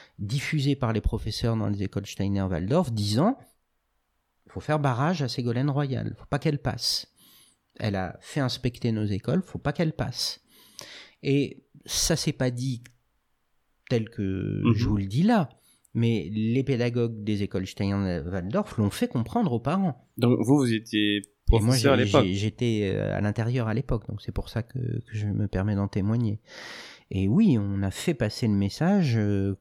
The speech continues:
Speaker 1: comme quoi, euh, voilà, il, il valait mieux éviter, euh, il valait mieux éviter, euh, que Ségolène Royal ne soit élue, et que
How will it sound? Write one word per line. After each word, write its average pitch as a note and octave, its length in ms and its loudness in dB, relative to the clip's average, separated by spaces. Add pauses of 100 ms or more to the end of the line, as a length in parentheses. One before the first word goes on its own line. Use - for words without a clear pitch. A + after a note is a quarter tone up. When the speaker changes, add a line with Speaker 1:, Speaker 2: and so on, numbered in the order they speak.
(140)
Speaker 1:
comme F2+ 220 -2
quoi, F3+ 400 0
euh, G2+ 260 2 (1080)
voilà, A#2+ 380 2
il, G2+ 260 -2
il G#2 160 0
valait G#2+ 160 4
mieux C3 220 6
éviter, B2 580 0
euh, G2 420 0
il A2 140 0
valait G2 340 0
mieux A2+ 280 2
éviter, G#2+ 580 -2
euh, G2+ 460 -4
que F#2+ 240 -6
Ségolène G2+ 400 -2
Royal G2 440 0
ne F#2+ 80 0
soit F#2+ 260 0
élue, D3 380 2 (920)
et A#2 100 0
que C3 960 6